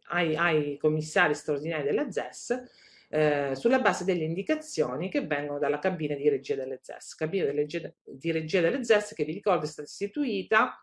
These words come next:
in base alle previsioni sempre dell'articolo cinque del decreto legge novantuno del duemiladiciassette presso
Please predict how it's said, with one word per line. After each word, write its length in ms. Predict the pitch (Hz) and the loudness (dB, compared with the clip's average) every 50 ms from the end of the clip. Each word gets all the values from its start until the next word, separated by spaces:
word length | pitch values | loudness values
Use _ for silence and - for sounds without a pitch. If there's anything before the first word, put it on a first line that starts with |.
| _ _ _ _ _ _ _ _ _ _ _ _ _ _ _ _ _ - - 196 | _ _ _ _ _ _ _ _ _ _ _ _ _ _ _ _ _ -10 -4 0
in 80 | 214 208 | 4 6
base 240 | 190 170 156 - 165 | 6 6 6 4 2
alle 100 | 156 156 | 0 2
previsioni 560 | 165 185 220 247 240 - - 156 156 160 151 | 4 4 4 4 2 -2 0 0 0 0 0
sempre 320 | 151 - 147 135 - 143 | -2 -2 -4 -2 -2 -2
dell'articolo 580 | 139 196 143 147 143 - - - - 190 202 240 | -2 0 0 0 -2 -2 -4 -2 0 2 0 0
cinque 520 | - - - - 143 143 143 - 160 156 156 - - - - - _ _ | 0 -2 -6 -4 -6 -4 -2 -2 -4 -4 -4 -6 -20 -20 -20 -20 _ _
del 160 | - 175 165 | 2 2 4
decreto 320 | 165 160 160 180 175 185 | 4 4 4 4 2 4
legge 280 | 175 170 165 156 160 156 | 4 4 4 4 4 2
novantuno 640 | 156 147 143 156 151 151 - - 190 180 160 147 | 2 2 2 0 0 -2 -4 -4 -2 0 0 2
del 140 | 139 139 135 | 2 0 0
duemiladiciassette 920 | 135 143 160 175 165 151 151 - - 311 - - - 151 131 - - 170 170 | 0 0 -2 0 -2 -4 -4 -4 -8 -8 -6 -2 -2 -2 -2 0 -2 -4 -2
presso 800 | - 180 165 147 131 - - - - - 175 180 180 175 - | 0 2 2 2 0 -2 -6 -8 -2 2 2 2 2 0 -6